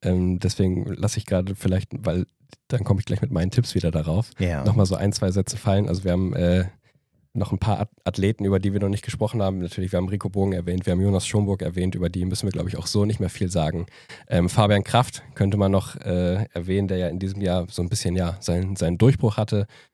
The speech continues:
Speaker 1: ähm, richtig starke Siege gefeiert hat, ist Ironman siebzig drei Europameister, der amtierende, hat den Zell am See gewonnen mit amti-, mit neuem Streckenrekord.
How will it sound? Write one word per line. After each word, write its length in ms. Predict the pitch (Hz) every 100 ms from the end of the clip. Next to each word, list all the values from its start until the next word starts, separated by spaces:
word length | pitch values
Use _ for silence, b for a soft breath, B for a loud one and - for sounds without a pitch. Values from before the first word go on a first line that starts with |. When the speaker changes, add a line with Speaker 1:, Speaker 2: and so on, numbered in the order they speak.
| _ -
Speaker 1:
ähm, 260 | 90 90 85
richtig 480 | 92 - 95 92
starke 360 | - - 101 101
Siege 340 | 92 110 107
gefeiert 720 | - 98 95 95 - 95 98 -
hat, 100 | -
ist 280 | 110 - -
Ironman 320 | 85 101 92
siebzig 280 | 98 - 101
drei 140 | 87
Europameister, 680 | 87 98 117 92 82 87 95
der 100 | 85
amtierende, 480 | 78 - 95 101 95
hat 160 | 98
den 100 | 101
Zell 160 | 92 104
am 80 | 98
See 200 | 95 113
gewonnen 300 | 110 101 101
mit 160 | 95 -
amti-, 340 | 98 - 110
mit 240 | 110 98 -
neuem 200 | 95 98
Streckenrekord. 720 | - 110 107 90 - 87